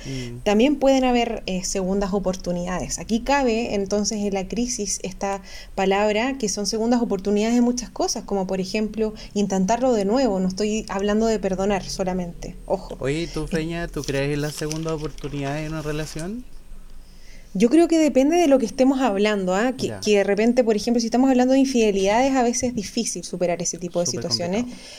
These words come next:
Speaker 2: Eh, si estamos hablando de un robo, por ejemplo, de uno a otro, también es súper difícil superar ese tipo de cosas.
Speaker 1: Sí.
Speaker 2: Pero a veces, eh, segundas oportunidades se tienen que dar porque la relación se ha estado apagando, ¿cierto? El enamoramiento ya no, no,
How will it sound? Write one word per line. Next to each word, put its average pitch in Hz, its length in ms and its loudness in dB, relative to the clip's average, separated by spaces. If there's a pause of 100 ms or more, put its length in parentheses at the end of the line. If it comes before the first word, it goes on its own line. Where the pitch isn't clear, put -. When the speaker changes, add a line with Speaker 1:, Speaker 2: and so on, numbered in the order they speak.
(280)
Speaker 2:
Eh, 190 380 2
si 202 120 -8
estamos 233 280 2
hablando 208 400 4
de 190 60 2
un 190 100 2
robo, 220 480 4
por 190 120 2
ejemplo, 190 420 -2
de 190 80 0
uno 202 220 2
a 202 80 4
otro, 208 200 4
también 190 220 2
es 208 80 -2
súper 208 260 -2
difícil 190 400 -2
superar 185 320 -2
ese 185 160 -4
tipo 185 180 -2
de 175 40 -4
cosas. 214 320 -4
Speaker 1:
Sí. - 420 -16
Speaker 2:
Pero 208 360 4
a 196 100 0
veces, 254 580 0
eh, 208 260 0
segundas 220 400 0
oportunidades 226 840 2
se 214 100 -2
tienen 214 240 2
que 233 100 0
dar 247 160 2
porque 240 280 -2
la 202 100 2
relación 190 360 -2
se 233 80 -4
ha - 20 -8
estado 226 240 4
apagando, 233 580 4
¿cierto? 247 360 -2
El 214 100 2
enamoramiento 202 720 0
ya 214 280 2
no, 214 140 0
no, 202 160 0